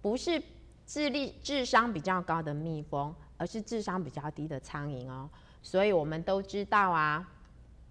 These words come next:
这个实验啊的结果呢，指出我们如果冒险，而且勇于尝试错误，能够即兴发挥，而且随机应变的话，其实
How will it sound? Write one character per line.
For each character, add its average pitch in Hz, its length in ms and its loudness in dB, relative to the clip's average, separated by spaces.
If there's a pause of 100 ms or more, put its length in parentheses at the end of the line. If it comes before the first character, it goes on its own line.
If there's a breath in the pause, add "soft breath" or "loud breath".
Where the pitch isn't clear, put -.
(300)
这 302 80 -2
个 247 140 4
实 202 220 -6
验 226 300 2
啊 175 360 4 (240)
的 165 80 -2
结 165 260 2
果 165 240 -2
呢， 139 320 -6
指 147 160 -6
出 175 380 -4 (340 loud breath)
我 165 100 -4
们 185 200 2
如 202 120 0
果 202 160 4
冒 196 320 6
险， 143 400 -4 (360 loud breath)
而 196 100 2
且 196 160 2
勇 156 260 2
于 156 120 -2
尝 160 320 -2
试 220 180 -2
错 196 320 4
误， 170 360 4
能 160 120 -4
够 202 160 2
即 160 240 -6
兴 185 240 -4
发 170 260 -2
挥， 170 460 -4 (280 loud breath)
而 170 140 -2
且 165 300 -4
随 151 300 -4
机 202 340 -4
应 180 160 -2
变 175 260 -2
的 143 80 -4
话， 147 380 0 (300 loud breath)
其 208 200 -4
实 170 380 -2